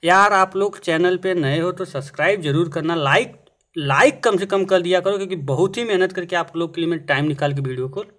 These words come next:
बनाता हूँ। अगला क्वेश्चन आपका है,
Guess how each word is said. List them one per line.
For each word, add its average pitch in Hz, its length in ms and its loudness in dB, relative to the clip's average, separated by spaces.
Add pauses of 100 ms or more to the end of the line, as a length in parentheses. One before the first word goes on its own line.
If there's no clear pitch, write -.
(120)
बनाता 117 360 -12
हूँ। 131 240 -18 (1700)
अगला 208 260 6
क्वेश्चन 247 400 0 (100)
आपका 214 340 2
है, 220 280 2